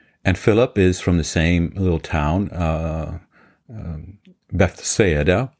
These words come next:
uh, that Andrew and Peter are from.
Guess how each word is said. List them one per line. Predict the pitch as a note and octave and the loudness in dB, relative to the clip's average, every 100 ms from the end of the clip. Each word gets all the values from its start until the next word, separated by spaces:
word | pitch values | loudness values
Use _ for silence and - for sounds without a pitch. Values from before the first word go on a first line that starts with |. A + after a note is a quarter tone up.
| _ | _
uh, | D#2+ D#2+ | -8 -4
that | E2 E2 - | 0 -2 0
Andrew | F2+ F2 E2+ E2 | 2 2 2 2
and | D2+ | 0
Peter | - C#3 A#2+ D2 - | 0 0 2 0 0
are | D2+ | -4
from. | - - C2 F2 | -4 -4 -2 -4